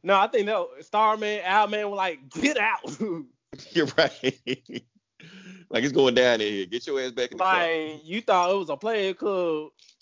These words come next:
Speaker 1: with Saint Francis.
Speaker 2: Right. <laughs> Get
Speaker 1: Get
Speaker 2: the
Speaker 1: the
Speaker 2: fuck
Speaker 1: out.
Speaker 2: out.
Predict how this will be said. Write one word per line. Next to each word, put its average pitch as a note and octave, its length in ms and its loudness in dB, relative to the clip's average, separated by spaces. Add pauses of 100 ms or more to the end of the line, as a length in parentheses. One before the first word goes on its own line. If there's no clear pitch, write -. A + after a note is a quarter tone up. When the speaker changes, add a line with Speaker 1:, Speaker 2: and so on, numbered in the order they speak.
(440)
Speaker 1:
with D3 140 -6
Saint G3+ 280 0
Francis. C#3+ 600 -4 (680)
Speaker 2:
Right. A2+ 360 -2 (200)
<laughs> - 140 -20
Get - 480 -12 (640)
Speaker 1:
Get B3 380 6
Speaker 2:
the G#3 60 4
Speaker 1:
the D#3+ 600 6
Speaker 2:
fuck - 100 -20 (320)
Speaker 1:
out. B2 680 0
Speaker 2:
out. F#2 420 -2